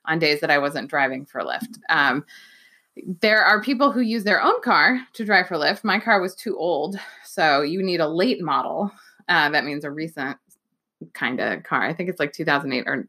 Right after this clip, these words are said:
earlier, um, at this point, but whatever. It, it's not worth it because you're basically, like,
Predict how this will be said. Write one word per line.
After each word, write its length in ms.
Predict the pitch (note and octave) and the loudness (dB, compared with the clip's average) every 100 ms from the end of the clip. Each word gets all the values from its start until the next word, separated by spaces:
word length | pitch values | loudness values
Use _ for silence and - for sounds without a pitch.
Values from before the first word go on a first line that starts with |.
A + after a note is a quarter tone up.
| _ | _
earlier, 480 | D#3 F#3 C4+ E4 E4+ D#4+ - - - _ - | 2 4 4 4 2 -2 -12 -20 -20 _ 0
um, 280 | E3 C#3+ C#3 | 4 4 2
at 100 | - | 0
this 160 | G#3+ | 0
point, 340 | G#3+ C#4+ D4 G3+ | 2 4 4 4
but 160 | F3+ | 2
whatever. 440 | A3 A3+ D3 C3+ - | 4 4 2 0 2
It, 240 | F#3 F3+ - | 0 0 0
it's 260 | A#3 B3 | 0 2
not 240 | C4 C#4 C4+ | 4 6 6
worth 220 | F#3 A3 | 4 4
it 200 | C#3 D3 | 0 0
because 320 | G3+ G3+ G3 | 0 2 2
you're 160 | G3+ A3+ | 2 2
basically, 460 | G#3+ A3 A3 A3+ | 2 0 -2 0
like, 280 | G3 F3 F3 | 2 2 0